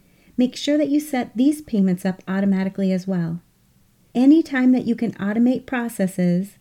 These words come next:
you'll save yourself time. You might be thinking about the credit card fees that you're paying, but these fees often outweigh the time that you could be spending tracking down payments on overdue invoices.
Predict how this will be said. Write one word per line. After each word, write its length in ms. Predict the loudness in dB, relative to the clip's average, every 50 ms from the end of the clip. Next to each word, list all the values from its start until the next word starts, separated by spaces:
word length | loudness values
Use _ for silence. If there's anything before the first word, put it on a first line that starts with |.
| _ _ _
you'll 220 | 0 2 2 0
save 340 | -2 -2 -2 -2 0 0 0
yourself 400 | -2 -2 -2 -4 -6 -6 -6 -6
time. 460 | -6 -4 -2 -2 0 -2 -2 -4 -6 -10 _ _ _ _ _ _ _ _ _ _ _
You 120 | 4 6
might 300 | 6 6 6 4 2 2
be 120 | 2 0
thinking 420 | 2 2 0 0 0 0 0 0 0
about 240 | 2 0 0 -2 -2
the 80 | -6
credit 300 | -6 -4 -2 -2 -2 -2
card 280 | -2 -2 -2 -2 -2 0
fees 280 | 0 2 2 2 0
that 140 | -4 -4 -2
you're 100 | -2 -2
paying, 540 | -2 -2 -2 0 0 2 2 0 0 -2 -4 -8 _ _ _ _ -8
but 140 | -8 -2
these 300 | 0 2 2 2 0 -2
fees 400 | -4 0 0 2 0 0 -4 -8 -14 _
often 500 | -12 -12 -12 -12 -6 0 2 2 2 2 0
outweigh 400 | -2 -2 -2 0 -2 -2 0 0
the 100 | -2 -4
time 320 | -4 -6 -6 -4 -2 0 0
that 160 | 0 0 0
you 180 | 0 0 0
could 280 | -2 0 -2 0 0 2
be 100 | 0 0
spending 640 | -2 -2 -4 -4 0 0 2 2 2 0 0 -2
tracking 480 | -4 -6 -6 -6 -6 -4 0 2 2 2
down 260 | 2 2 -2 -2 -2
payments 460 | -2 0 0 2 2 2 0 0 0
on 200 | 0 0 0 0 -2
overdue 420 | -2 -2 -2 -2 -2 -2 -2 -2 -2
invoices. 880 | 0 0 0 2 2 0 -2 -2 -4 -4 -6 -6 -6 -6 -8 -12 _